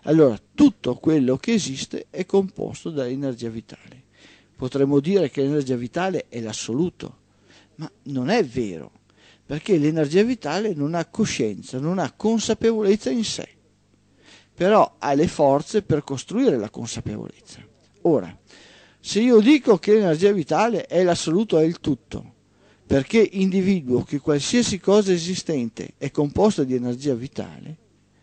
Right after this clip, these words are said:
devo necessariamente affermare che l'energia vitale non è il tutto, non è l'assoluto, perché non ha coscienza né consapevolezza di se stessa.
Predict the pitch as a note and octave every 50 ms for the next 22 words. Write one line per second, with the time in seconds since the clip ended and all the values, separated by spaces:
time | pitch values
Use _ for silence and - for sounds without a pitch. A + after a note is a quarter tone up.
0 | _ _ _ _ _ - - - _ _ _ - D#3 E3+ C#4+ D4+ C4 F#3+ D3+ D3
1 | C#3+ D#3 G#3 B3 A3+ - - - - - A#3+ A#3 A#3+ A#3+ A#3+ A#3 A3+ A3+ G3+ E3
2 | C#3 B2 - - - - _ - - D3 - - E3+ D#3+ D#3 E3 F#3 G#3 A3+ G#3
3 | E3+ C#3+ C3 - C#3+ C#3 C#3 C#3 C#3 C#3 C#3 D3+ G#3 A3 F#3+ F3+ F#3+ - - F#3
4 | E3 C3+ G2+ G#2 G#2 A#2 B2+ C3+ C#3 _ _ _ _ _ _ _ _ _ _ _
5 | _ _ _ - C#3 D3+ D#3 D#3+ F#3+ A3+ A3+ G3+ F#3 - - A#3+ A#3 G3+ - -
6 | C#3+ C3+ C#3+ F3+ G3+ F3+ D#3 D3 - - F#3+ E3+ D3+ E3 F#3 - - - C4 -
7 | _ _ _ _ _ _ - G#3 G3+ - - A#3+ G#3 F3 E3+ F#3 G3+ G#3 E3+ B2+
8 | - - G#3 - - - E3 F3 F#3 - A3+ G#3 F#3 F3+ - - A3+ A#3 G#3+ -
9 | G#3 G3 - G#3+ G#3 G#3+ G3 D3+ D3 D3+ - - F3 F3+ F3 - - F#3 - -
10 | - - - - - -